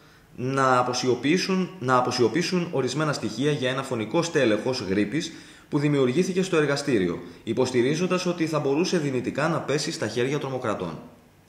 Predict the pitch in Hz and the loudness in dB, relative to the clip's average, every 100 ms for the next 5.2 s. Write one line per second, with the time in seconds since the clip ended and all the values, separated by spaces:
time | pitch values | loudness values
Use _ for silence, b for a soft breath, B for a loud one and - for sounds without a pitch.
0 | B B B B B B 117 117 120 120 | B B B B B B 4 4 4 2
1 | 139 170 - 127 147 131 170 160 - 123 | 0 -2 0 0 0 0 2 2 0 -4
2 | 113 107 139 120 104 95 95 90 139 151 | -4 -2 -2 0 -2 0 -2 -2 -4 -8
3 | B B B B 135 139 131 131 185 190 | B B B B -2 2 4 4 2 2
4 | 156 156 135 120 117 110 127 165 127 151 | 0 -2 0 2 2 2 2 2 2 0
5 | 151 | -4